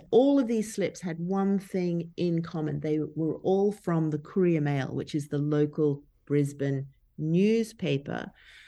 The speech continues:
So this man, over a thirty-year period, sent in over a hundred thousand slips. And I got the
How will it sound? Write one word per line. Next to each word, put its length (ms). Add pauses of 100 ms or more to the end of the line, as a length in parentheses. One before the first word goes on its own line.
(140)
So 220
this 220
man, 400
over 240
a 60
thirty-year 580
period, 540
sent 340
in 220
over 240
a 60
hundred 440
thousand 640 (120)
slips. 560 (360)
And 160
I 100
got 260
the 140